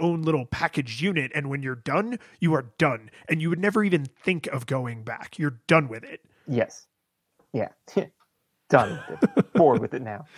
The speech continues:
Speaker 2: Um, there's, there's two other, like, minor things I wanted to kind of point to. One, which is the,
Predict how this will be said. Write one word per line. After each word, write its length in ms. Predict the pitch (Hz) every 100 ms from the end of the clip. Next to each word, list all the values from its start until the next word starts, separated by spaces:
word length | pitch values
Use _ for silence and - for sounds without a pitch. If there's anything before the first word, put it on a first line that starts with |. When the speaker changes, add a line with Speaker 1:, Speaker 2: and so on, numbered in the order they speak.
| - - _ _
Speaker 2:
Um, 280 | - 143 139
there's, 240 | 135 151 156
there's 300 | 170 160 - _ _ _
two 280 | - 247 247
other, 340 | 196 170 156
like, 260 | 143 139 127
minor 320 | 131 131 131
things 300 | 127 131 120
I 80 | 120
wanted 260 | 113 117 113
to 100 | 120
kind 220 | 117 113
of 160 | 107 _
point 220 | - 127 113
to. 140 | 123
One, 320 | 113 160 190 180
which 160 | 151
is 220 | 139 123
the, 320 | - 127 117